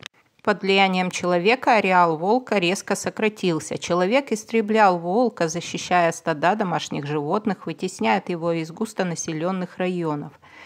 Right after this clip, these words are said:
В настоящее время волки полностью уничтожены в Японии и на Британских островах. Они истреблены во Франции, Голландии, Бельгии, Дании, Швейцарии,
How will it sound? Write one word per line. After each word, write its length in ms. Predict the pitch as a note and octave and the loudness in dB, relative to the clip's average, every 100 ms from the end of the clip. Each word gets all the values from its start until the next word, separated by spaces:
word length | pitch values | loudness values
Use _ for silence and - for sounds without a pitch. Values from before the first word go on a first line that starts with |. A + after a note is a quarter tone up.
| - - | -18 -6
В 40 | |
настоящее 520 | F#3+ - G#3+ G#3 G#3+ | -4 2 2 4 2
время 320 | G3+ B3+ C#4 G#3 | 4 4 4 4
волки 320 | G#3 G#3 F#3 | 2 0 -2
полностью 540 | - G#3+ F#3+ - F#3 | 2 2 2 -2 -4
уничтожены 720 | E3+ E3+ - - A3+ A3+ F#3 | -2 -4 -4 -2 0 0 -2
в 40 | D#3 | -2
Японии 560 | D#3 D3+ G#3 A#3 G3 | -4 0 2 4 2
и 160 | - F#3+ | -2 -2
на 140 | G#3 | -2
Британских 720 | F3+ F3 F3 F3 - F#3+ - | -2 -2 0 0 -2 -6 -4
островах. 640 | F#3 - F#3+ F3 E3 - - | -6 -2 0 2 0 0 -6
Они 280 | F#3 G3 A#3 | -2 0 0
истреблены 600 | A3 G#3+ G#3 G#3+ A3 F#3+ | 0 -2 0 2 2 2
во 120 | E3+ | 0
Франции, 520 | F3 G3 G#3+ A3 F#3 | 2 2 2 0 -4
Голландии, 540 | D#3 E3+ F3+ G#3+ F#3+ D#3+ | -2 2 4 2 0 -2
Бельгии, 500 | E3+ G3 G3+ F3+ D#3 | -2 -2 -2 -4 -2
Дании, 380 | E3+ F#3+ F#3 D#3+ | 0 0 -2 -6
Швейцарии, 720 | - E3 - G#3 G#3 E3+ | -8 -8 0 2 2 0